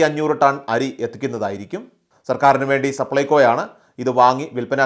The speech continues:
കേന്ദ്രങ്ങൾ വഴിയൊക്കെ തന്നെ വിതരണം ചെയ്യുക. ഇത്തരത്തിൽ പച്ചരിയും അതുപോലെ തന്നെ പുഴുക്കലരിയും ഒക്കെ തന്നെ ലഭിക്കുന്നതായിരിക്കും. കിലോയ്ക്ക് ഇരുപത്തിയൊൻപത് മുതൽ മുപ്പത്തിയൊന്ന് രൂപ വരെ വിലയ്ക്കായിരിക്കും ഇവ വിതരണം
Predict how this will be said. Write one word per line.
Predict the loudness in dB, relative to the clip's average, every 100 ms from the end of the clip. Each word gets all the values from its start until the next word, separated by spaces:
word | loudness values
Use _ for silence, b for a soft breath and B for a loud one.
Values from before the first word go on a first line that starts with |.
| -2
കേന്ദ്രങ്ങൾ | -6 -6 -4 -4
വഴിയൊക്കെ | -4 -6 -8
തന്നെ | -8 -6
വിതരണം | -6 -6 -8 -14
ചെയ്യുക. | -20 _ _ _ _ _ -6
ഇത്തരത്തിൽ | -2 0 0 0
പച്ചരിയും | -2 2 2 2 -2 -8 -6
അതുപോലെ | -4 -2 -2
തന്നെ | -2 -4
പുഴുക്കലരിയും | -4 -2 0 2 0 -4
ഒക്കെ | -4 -4
തന്നെ | -4 -8 -10
ലഭിക്കുന്നതായിരിക്കും. | -12 -10 -10 -8 -10 -10 -12 -14 _ _ _ _
കിലോയ്ക്ക് | 0 2 2 -2
ഇരുപത്തിയൊൻപത് | -2 -2 -2 -2 -2 -2
മുതൽ | -2 -4 -4
മുപ്പത്തിയൊന്ന് | -6 -4 -4 -4 -2
രൂപ | 0 0
വരെ | -2 -4
വിലയ്ക്കായിരിക്കും | -6 -2 -2 -2 -6 -10 b b b
ഇവ | -6 -2
വിതരണം | -2 -2